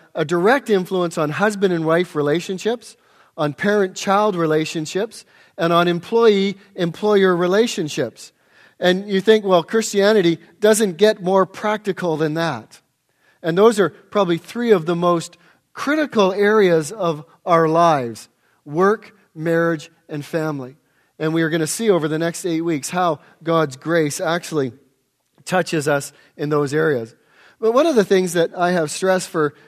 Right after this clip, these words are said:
uh, the years that I have been here and will continue to stress is this,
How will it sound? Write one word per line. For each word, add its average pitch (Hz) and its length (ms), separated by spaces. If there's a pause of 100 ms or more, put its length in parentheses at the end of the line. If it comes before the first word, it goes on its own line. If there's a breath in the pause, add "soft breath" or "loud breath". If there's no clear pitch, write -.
(120)
uh, 156 320
the 151 160
years 180 320
that 170 100
I 156 120
have 147 140
been 170 200
here 147 240 (240 soft breath)
and 156 180
will 165 100
continue 185 460
to 147 80
stress 156 340
is 151 140
this, 160 240